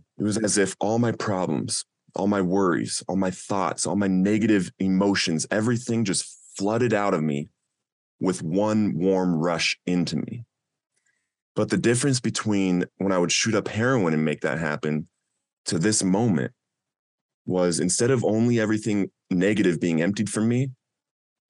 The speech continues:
everything positive you can possibly imagine flowed into me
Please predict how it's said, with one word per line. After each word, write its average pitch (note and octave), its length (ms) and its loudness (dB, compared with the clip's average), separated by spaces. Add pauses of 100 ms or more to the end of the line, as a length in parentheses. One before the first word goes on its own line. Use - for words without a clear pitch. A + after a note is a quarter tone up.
(160)
everything A2+ 680 0
positive G2 580 0
you E2+ 80 0
can D#2+ 140 -4
possibly G2 540 -2
imagine D#2+ 500 0
flowed F2+ 640 -2
into D#2+ 380 -2
me C2 260 -4